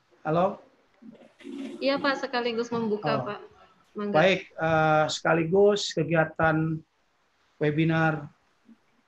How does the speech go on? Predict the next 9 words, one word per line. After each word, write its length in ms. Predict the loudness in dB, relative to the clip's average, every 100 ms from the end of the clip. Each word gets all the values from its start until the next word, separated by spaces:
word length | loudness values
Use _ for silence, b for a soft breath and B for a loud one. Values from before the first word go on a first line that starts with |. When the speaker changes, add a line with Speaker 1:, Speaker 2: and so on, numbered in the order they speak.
| _ _ _ -6
Speaker 1:
teknik 320 | -6 -4 -4
industri 720 | -2 -2 -2 -4 -2 0 -2 -8 _ _ _ _ _ _ _ _ -4
arah 260 | 0 0 -2 -4
riset 420 | -4 -2 -2 -4 -14 _ _ _ _ _ _
di 140 | -6 -2
dua 240 | 2 2
ribu 240 | 2 0
dua 240 | 0 0 0
puluh 300 | -2 -2